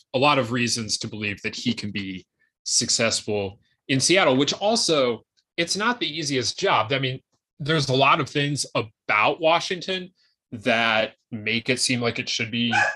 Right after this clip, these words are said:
should be better than what they've been if you look at historically what they are, but it, it just hasn't been that way. And some of that is certainly the climate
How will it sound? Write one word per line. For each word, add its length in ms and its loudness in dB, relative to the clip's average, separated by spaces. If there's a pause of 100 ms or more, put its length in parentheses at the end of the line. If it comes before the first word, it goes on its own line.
(460)
should 180 2
be 140 -2
better 360 4
than 160 0
what 180 0
they've 300 0
been 340 0 (160)
if 160 -2
you 100 4
look 260 0
at 200 2 (120)
historically 540 0
what 160 -8
they 100 -2
are, 440 4
but 160 0 (420)
it, 300 0
it 120 0
just 180 0
hasn't 440 0
been 200 -2
that 260 0
way. 300 -2 (380)
And 200 2
some 120 6
of 100 2
that 160 4
is 120 4
certainly 480 0 (260)
the 100 -16
climate 560 -4